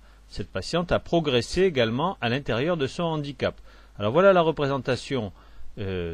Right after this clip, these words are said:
théorique, une espèce de schéma. Euh, comment ces patients, alors qu'il y a une dégénérescence du système nerveux, comment ils arrivent à faire des progrès ?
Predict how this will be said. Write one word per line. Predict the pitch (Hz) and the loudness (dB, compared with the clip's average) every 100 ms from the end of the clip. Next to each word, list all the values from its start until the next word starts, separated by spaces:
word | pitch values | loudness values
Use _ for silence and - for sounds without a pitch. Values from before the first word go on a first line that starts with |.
| - | -2
théorique, | 117 113 196 208 | 0 2 2 2
une | 120 | -2
espèce | 110 131 113 | -2 -2 -2
de | 101 | -2
schéma. | 104 - 123 120 175 254 - - - - | -4 -2 -2 0 0 -2 -14 -20 -20 -6
Euh, | 117 104 101 98 92 90 90 - - | -2 0 0 -2 -4 -6 -10 -16 -10
comment | - 143 147 214 269 - - | 0 2 4 2 0 -14 -20
ces | - 127 | -6 0
patients, | 127 113 - 170 247 - - - - - | 2 0 0 -2 -2 -8 -20 -20 -20 -6
alors | 107 117 - | 0 0 -2
qu'il | 117 101 | -8 -4
y | 107 | 0
a | |
une | 110 101 | -2 0
dégénérescence | 123 123 127 120 117 123 104 | 0 0 0 -2 -2 -4 -6
du | 101 | -8
système | 98 - 104 | -12 -6 -6
nerveux, | 98 98 180 | -4 -4 -4
comment | - 131 180 | -4 -4 -2
ils | 185 | 0
arrivent | 143 160 151 | 0 2 0
à | 120 | -2
faire | - 180 208 208 - - - | -2 0 2 -2 -10 -20 -14
des | 131 143 | -4 -4
progrès ? | - 139 104 92 | 2 0 0 -6